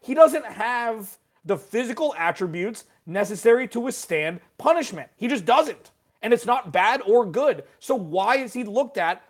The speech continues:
just like every other, like, I don't understand why we just revert back as if no undersized quarterback's ever been drafted. It's like, well, this one will be different.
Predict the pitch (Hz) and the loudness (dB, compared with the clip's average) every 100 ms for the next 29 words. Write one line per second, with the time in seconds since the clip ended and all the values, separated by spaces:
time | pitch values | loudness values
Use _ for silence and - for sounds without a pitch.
0 | _ - 247 247 247 202 214 254 262 240 | _ -2 -2 0 -2 -2 -2 0 0 -2
1 | 220 214 208 202 185 180 240 208 208 175 | -6 -6 -6 -4 -4 0 -2 -2 -10 -8
2 | 226 208 160 180 175 156 _ 202 214 175 | -8 -6 -4 -2 -4 -6 _ -8 -6 2
3 | 202 156 226 226 190 202 156 - _ - | 2 6 2 2 2 2 0 -10 _ -6
4 | 202 190 175 185 214 233 202 220 220 214 | 0 0 0 0 2 2 0 -2 -2 -4
5 | - 220 208 196 190 202 185 165 180 226 | -2 0 0 0 -2 -2 -2 -6 -4 -4
6 | 240 165 151 175 165 _ 254 294 294 156 | -4 -8 -4 -4 -4 _ 4 4 4 -4
7 | 262 226 233 208 202 151 165 139 | -4 -2 -2 0 -2 -6 -8 -10